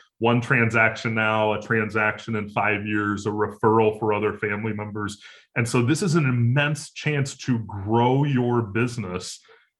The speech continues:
through someone else without paying for these leads. And the leads that come through as referrals close most of the time. I mean, I, I would say our, our close rate on these is probably eighty-five, ninety percent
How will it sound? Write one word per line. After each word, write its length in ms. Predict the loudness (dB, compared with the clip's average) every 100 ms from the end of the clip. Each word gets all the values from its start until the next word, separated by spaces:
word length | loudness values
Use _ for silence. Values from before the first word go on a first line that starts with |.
| _ -2
through 300 | 4 6 6
someone 460 | 4 2 4 4
else 320 | 4 2 0 -2
without 440 | -2 0 -2 -4
paying 340 | -2 0 0 -4
for 220 | -4 -4
these 240 | -2 -4
leads. 420 | -4 -4 -2 -2 -4
And 160 | -2
the 60 | 0
leads 260 | 0 2 2
that 180 | 0
come 220 | 0 0 0
through 240 | 2 2
as 80 | 2
referrals 580 | 0 -2 -2 -2 -4 -8 _ _ _ _ -6
close 500 | 2 6 6 4 4
most 320 | 2 0 -4
of 80 | -4
the 80 |
time. 380 | 0 0 0 -2
I 60 | -2
mean, 200 | 0 0
I, 140 | 0
I 200 | 2 2
would 140 | 0 0
say 160 | 0
our, 220 | 0 0
our 160 | -4 -6
close 320 | -2 0 0
rate 200 | 2 2
on 140 | 0 -2
these 180 | -6
is 120 | -8 -4
probably 360 | -2 0 0
eighty-five, 420 | 0 2 0 0
ninety 320 | 2 0 0 -2
percent 520 | -6 -6 -2 -2